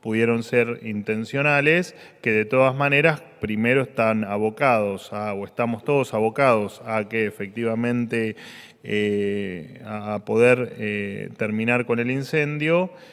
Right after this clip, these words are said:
y después, en tal caso, empezar las investigaciones necesarias. Nosotros no convalidamos ni ocupaciones ilegales, ni ataques terroristas, ni ninguna otra cuestión que esté fuera de la ley. Así que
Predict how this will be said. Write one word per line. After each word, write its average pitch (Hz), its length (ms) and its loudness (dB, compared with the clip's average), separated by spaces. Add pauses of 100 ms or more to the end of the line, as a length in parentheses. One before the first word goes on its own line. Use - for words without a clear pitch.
(240)
y 113 160 -4
después, 139 560 2
en 123 140 -2
tal 120 160 2
caso, 127 260 0
empezar 117 360 -4
las 113 160 -4
investigaciones 107 680 -4
necesarias. 107 760 4 (280)
Nosotros 139 500 4
no 135 120 2
convalidamos 113 840 0
ni 147 260 -2
ocupaciones 135 840 0
ilegales, 139 760 4
ni 185 280 2
ataques 127 480 0
terroristas, 127 1000 0 (340)
ni 123 140 0
ninguna 127 320 2
otra 127 180 4
cuestión 117 320 0
que - 60 2
esté 120 220 0
fuera 117 280 4
de 107 60 2
la 120 120 4
ley. 131 240 8
Así 101 260 -4
que 117 280 2